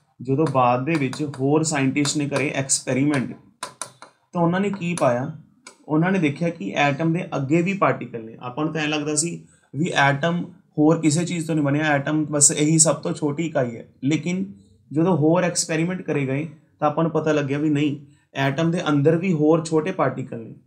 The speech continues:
ਕਿ ਐਟਮ ਦੇ ਅੰਦਰ ਵੀ ਕੀ ਨੇ? ਹੋਰ ਪਾਰਟੀਕਲ ਨੇ।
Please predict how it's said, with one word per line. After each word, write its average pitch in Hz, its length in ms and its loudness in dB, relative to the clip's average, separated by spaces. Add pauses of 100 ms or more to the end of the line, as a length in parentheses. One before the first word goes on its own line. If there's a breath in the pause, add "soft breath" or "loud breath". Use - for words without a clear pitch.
(280)
ਕਿ 160 180 -4
ਐਟਮ 143 380 4
ਦੇ 156 200 0
ਅੰਦਰ 139 260 4
ਵੀ 160 120 -2
ਕੀ 151 180 2
ਨੇ? 147 100 2 (400)
ਹੋਰ 151 360 4 (680)
ਪਾਰਟੀਕਲ 127 400 2
ਨੇ। 117 180 -6